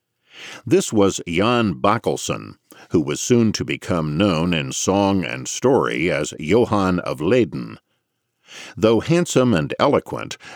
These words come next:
Bakkelson was a troubled soul, having been born the illegitimate son of the mayor of a Dutch village by a woman serf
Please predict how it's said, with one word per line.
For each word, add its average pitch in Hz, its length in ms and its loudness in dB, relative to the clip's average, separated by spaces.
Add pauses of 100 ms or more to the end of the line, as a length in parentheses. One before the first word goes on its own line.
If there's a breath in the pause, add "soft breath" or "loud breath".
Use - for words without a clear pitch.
Bakkelson 90 640 0
was 87 160 -2
a 82 60 -2
troubled 73 540 -2
soul, 67 600 0 (260 soft breath)
having 78 360 0
been 71 200 -2
born 92 400 2
the 76 200 -4
illegitimate 87 680 0
son 85 420 0
of 67 140 -2
the 69 80 -4
mayor 78 460 2
of 69 120 -2
a 69 60 0
Dutch 101 380 -2
village 87 580 0 (180 loud breath)
by 69 200 -2
a 67 120 0
woman 85 440 0
serf 69 560 -2